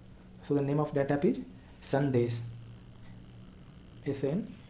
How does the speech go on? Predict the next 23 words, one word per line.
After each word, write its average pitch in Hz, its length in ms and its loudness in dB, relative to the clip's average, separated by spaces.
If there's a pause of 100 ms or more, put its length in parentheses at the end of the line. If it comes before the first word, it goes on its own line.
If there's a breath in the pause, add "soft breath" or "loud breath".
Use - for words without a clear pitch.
(220)
D 127 80 4
E 131 220 4
S, 190 180 -2 (160)
Sandesh. 123 400 0 (2000 loud breath)
Who 170 100 8
won 185 100 12
the 175 80 12
Australian 165 320 10
Open 151 180 4
in 151 80 0
the 151 80 6
female 147 220 6
category? 123 380 6 (1200 loud breath)
Maria 135 200 10
Sharapova, 147 540 8
Naomi 135 380 6
Osaka, 139 280 4
or 135 160 4
Serena 131 240 6
Williams? 127 300 6 (4000 loud breath)
So, 143 60 -2
Naomi 143 320 8
Osaka 156 440 8